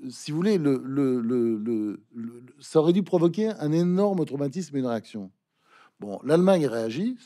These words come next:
seule, mais elle a réagi. Et si vous voulez, personne, et, et d'ailleurs, le, là, là-dessus, le président Macron n'est pas du tout, euh,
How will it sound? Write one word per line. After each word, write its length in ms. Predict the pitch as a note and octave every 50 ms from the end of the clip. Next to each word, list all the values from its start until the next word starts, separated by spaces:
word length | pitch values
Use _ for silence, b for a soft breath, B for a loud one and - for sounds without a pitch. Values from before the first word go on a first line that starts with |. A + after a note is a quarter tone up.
| -
seule, 320 | - D3 D#3+ G#3 B3 A#3 G3 D3 G#2+
mais 80 | G2 A2
elle 80 | G#2+
a 80 | G#2 F#2+
réagi. 420 | G#2 G#2 G#2 A2+ D3+ F#3+ A3+ B3 A#3+ _ b b b b b b b b b b
Et 60 | A#2
si 140 | - - E3+
vous 40 | E3
voulez, 360 | F#3 G#3 A3 G3+ C#3 G#2 -
personne, 760 | - - F#3+ F#3+ - - - - - A3 A3 A#3 A3+ G#3+ F#3 -
et, 180 | - C3 B2 A#2 - A#2+ A#2 C3 C#3+
et 120 | C#3+ C#3+
d'ailleurs, 320 | C#3 E3 F3+ G3 F#3+ E3 D3+
le, 300 | D3 D3+ D3 C#3+ C#3 C3
là, 200 | C3 D3+ D#3+ D#3
là-dessus, 340 | D3 C#3+ B2+ - - G#3
le 80 | F#3+ E3
président 280 | A#2+ C3 A#2+ A#2+ B2+ A#2
Macron 400 | A#2+ A#2+ A#2+ - - D#3 E3 D#3+
n'est 180 | C3 A2+ G#2+
pas 240 | - - C3 C3 B2+
du 160 | A2+ A2 G#2
tout, 360 | - - C#3+ C#3+ C#3 C3 A2+
euh, 440 | G2+ F#2 F2+ F2 E2+ E2+ D#2+ D#2+ D#2+